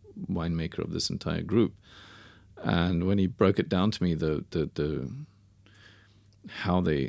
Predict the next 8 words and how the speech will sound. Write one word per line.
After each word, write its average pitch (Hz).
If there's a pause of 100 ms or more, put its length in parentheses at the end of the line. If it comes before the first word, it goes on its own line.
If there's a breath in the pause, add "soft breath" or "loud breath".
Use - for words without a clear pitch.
(100)
they 85
look 82
at - (580)
these -
successful -
wineries, 80
and -
then 80